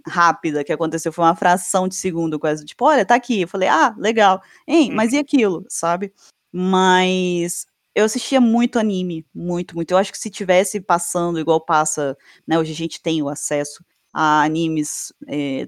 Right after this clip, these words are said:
Speaker 1: tão fácil assim, se eu
Speaker 2: Uhum.
Speaker 1: tivesse acesso ao anime de, de One Piece na época, ah, eu acho que eu teria assistido, com certeza. Eu acho que aí eu já teria acompanhado. A chance de eu ter acompanhado era muito maior na época.
Speaker 2: Falando sobre o anime, você chegou a dar uma olhada no anime dublado?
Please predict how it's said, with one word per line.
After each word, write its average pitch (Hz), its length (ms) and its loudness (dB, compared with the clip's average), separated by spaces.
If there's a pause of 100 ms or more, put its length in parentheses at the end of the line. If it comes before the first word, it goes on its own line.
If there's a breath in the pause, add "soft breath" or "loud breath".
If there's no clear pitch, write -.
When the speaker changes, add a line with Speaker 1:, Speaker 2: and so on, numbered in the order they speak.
(120)
Speaker 1:
tão 156 160 -2
fácil 160 640 -2
assim, 175 540 -8 (200)
se 175 160 -4
eu 175 40 0
Speaker 2:
Uhum. 170 60 -6
Speaker 1:
tivesse 175 500 2
acesso 165 420 -2
ao 156 60 0
anime 156 220 -2
de, 151 420 -6
de 151 360 -8
One 151 160 -6
Piece - 280 -12
na 139 160 -6
época, 165 360 -6 (340 soft breath)
ah, 170 160 2
eu 165 120 4
acho 165 180 0
que 170 60 -6
eu 156 40 -8
teria 156 200 -6
assistido, 147 580 -10 (340)
com 294 140 -8
certeza. 143 500 -8 (340)
Eu 139 120 -8
acho 143 140 -8
que - 80 0
aí 151 180 4
eu 160 80 0
já 160 120 -2
teria 160 260 -2
acompanhado. 151 580 -2
A 127 140 2
chance 240 360 2
de 196 80 0
eu 196 60 0
ter 196 100 -2
acompanhado 170 500 2
era 170 100 4
muito 160 400 -4
maior 135 440 -8
na - 160 -10
época. - 320 -18 (160)
Speaker 2:
Falando 202 340 -6
sobre 185 280 -6
o - 20 0
anime, 151 300 -4
você 143 280 -2
chegou 151 380 -6
a 156 60 2
dar 143 140 0
uma 135 140 -6
olhada 127 380 0
no 127 100 -8
anime 123 300 -6
dublado? 131 560 -4